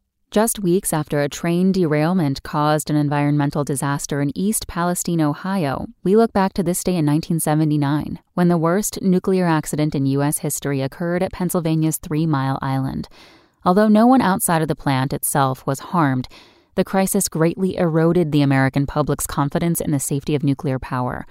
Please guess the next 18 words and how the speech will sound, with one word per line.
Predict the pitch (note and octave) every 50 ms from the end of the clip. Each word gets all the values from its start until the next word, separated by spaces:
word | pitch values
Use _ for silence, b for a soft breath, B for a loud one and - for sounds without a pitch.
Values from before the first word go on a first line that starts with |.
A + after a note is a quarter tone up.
| b b b b b b b
In | - D3 C#3+
fact, | - - C3 B2+ B2+ B2+ - -
no | - D#3+ D3+ D3+ D#3 E3+ F#3 F#3
nuclear | E3 E3 D#3+ - - D#3+ D3+ D3+
reactors | D3 D3 C#3+ C#3+ C#3 C#3 - D3+ D3+ C#3 -
were | D3 C#3+
put | - - G3+ G#3 -
to | - G3+
use | D#3+ E3+ F#3 G3+ -
in | F#3 D#3+
the | D#3+ E3
U | D#3+ D#3+ D#3+ D3+
S | C#3+ C#3+ C#3+ -
for | - - F#3+
decades | F3 D3+ - D#3 C#3+ D#3+ - - C3+ B2+ B2 A#2+ -
after | C#3+ B2+ - - D3
the | B2 B2+ B2
accident. | B2 B2 - - - - - - -